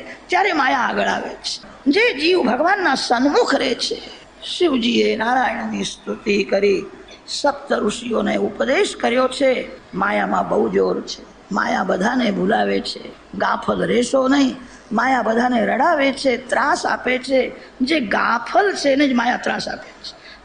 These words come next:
જે સાવધાન થઈને ભક્તિ કરે છે, એને માયા ત્રાસ આપતી નથી. સર્વકાળ જે સાવધાન છે, એ જ સાધુ છે.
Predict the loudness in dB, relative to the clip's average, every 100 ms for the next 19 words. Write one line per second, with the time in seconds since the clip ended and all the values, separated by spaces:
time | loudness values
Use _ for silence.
0 | -2 0 0 -2 0 2 2 4 2 2
1 | 0 0 0 0 -2 -2 0 0 2 -2
2 | -2 -2 -2 -4 -12 -4 0 2 2 0
3 | -2 -2 -2 0 -4 -4 -6 -6 -6 -12
4 | -12 -14 -18 -18 -10 -2 0 2 0 0
5 | 0 0 0 0 -2 -2 0 0 2 4
6 | 2 2 0 0 0 -2 -6 -2 0 2
7 | 0 0 0 2 2 2 -4